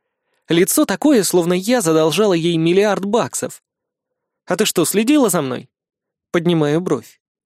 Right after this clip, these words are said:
«Ты, дрянь такая, моего жениха увела!» Вместо ответа цепляется мне в волосы. На секунду даже не успеваю понять, что вообще происходит. «Он на мне жениться должен был, а не на тебе, жучка крашеная!»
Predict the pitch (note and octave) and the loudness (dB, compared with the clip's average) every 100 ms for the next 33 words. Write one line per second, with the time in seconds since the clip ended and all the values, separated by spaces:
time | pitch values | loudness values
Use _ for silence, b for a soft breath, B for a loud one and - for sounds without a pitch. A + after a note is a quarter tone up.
0 | _ _ _ _ - D#4 D#3 A#3+ F#3 F#3 | _ _ _ _ 0 2 2 0 0 -2
1 | F#3+ E3 D#3+ G#3+ C4 C#4+ D4+ D#4+ - C4+ | 0 2 4 2 4 2 2 2 2 2
2 | E3+ G3+ F3 A#2+ - _ _ _ _ _ | 4 4 2 0 -10 _ _ _ _ _
3 | _ E3 E3+ - C#3+ C#3 D#3+ C3+ C3+ D3 | _ 0 0 0 -2 0 0 -2 -2 0
4 | C#3 C3 C#3+ C#3+ C#3+ D3+ C3 A#2+ - A#2+ | 2 0 -2 -2 -2 -4 -4 -4 -8 -12
5 | - _ _ _ _ - F3 - F#3 D#4 | -16 _ _ _ _ -2 0 0 2 2
6 | D#4 C#4 C4 C4+ C4 - A#3 A#3 C4 F#3 | 2 2 4 4 2 2 2 4 2 2
7 | E3 G3 - C#3+ C#3 D3 G3 G3 A#3 - | 0 0 0 0 0 0 0 0 0 -2
8 | - B2+ E2+ - _ _ _ _ _ - | -4 -6 -8 -18 _ _ _ _ _ 0
9 | B3+ A#3 B3+ B3 B3+ A3 A3+ A3+ - G#3 | 2 2 2 2 2 2 0 0 0 2
10 | G3+ G3 G#3 G3+ G3+ B B B3+ B3 A#3+ | 2 2 2 2 2 B B 0 2 2
11 | C4+ B3 C4 F#3 F3 B3+ A#3 - - C4 | 0 0 0 0 2 0 0 -2 -2 -2
12 | A3 - G3+ F3+ D#3 | -2 0 0 0 -2